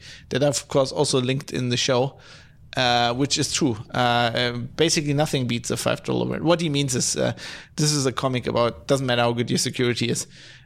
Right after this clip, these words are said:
um, if you're facing a state opponent, what they're gonna do is they're gonna put you in a box and they're gonna beat you with a five dollar wrench until you give them the password.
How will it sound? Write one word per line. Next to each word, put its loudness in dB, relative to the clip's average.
um, 0
if 0
you're 4
facing 0
a 0
state 2
opponent, 0
what -2
they're 2
gonna -2
do 0
is -2
they're -2
gonna 0
put -2
you 0
in -2
a 0
box 0
and 0
they're 2
gonna 2
beat 0
you 2
with 2
a -2
five 0
dollar 2
wrench 0
until -2
you -2
give 0
them 0
the -2
password. -2